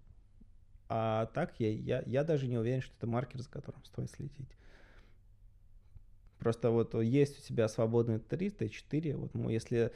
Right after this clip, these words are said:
совсем хочется денег занести в лаборатории, то вот соотношение Т три к Т четыре есть, а Т П О антитела, что, что, что еще нужно? Ну, еще субъективные все признаки, как вот это,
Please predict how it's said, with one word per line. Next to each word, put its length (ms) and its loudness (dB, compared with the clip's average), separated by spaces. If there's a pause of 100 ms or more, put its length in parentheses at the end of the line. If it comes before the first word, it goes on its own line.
(140)
совсем 480 2
хочется 360 0
денег 320 2
занести 560 -2 (180)
в 60 -2
лаборатории, 560 2
то 140 -2
вот 120 0
соотношение 600 0
Т 120 -10
три 180 -4
к 60 -10
Т 140 -2
четыре 480 -2 (180)
есть, 260 -4
а 220 0
Т 100 -4
П 140 -4
О 120 4
антитела, 440 0
что, 120 -8
что, 260 -10
что 180 -6
еще 220 -6
нужно? 280 -4 (1400)
Ну, 240 8
еще 400 6
субъективные 640 0
все 260 -4
признаки, 480 0
как 160 -8
вот 100 -4
это, 280 -10